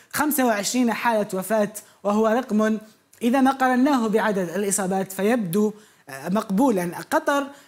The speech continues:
ثلاثة آلاف ومائتين وواحد وثلاثين حالة، آه، إصابة، وتسجل سبع وفيات، ثم الجزائر كرابع دولة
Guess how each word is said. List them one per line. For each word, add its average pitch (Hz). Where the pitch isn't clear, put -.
ثلاثة 277
آلاف 262
ومائتين 240
وواحد 233
وثلاثين 233
حالة، 240
آه، 208
إصابة، 240
وتسجل 208
سبع 202
وفيات، 226
ثم 254
الجزائر 208
كرابع 220
دولة 226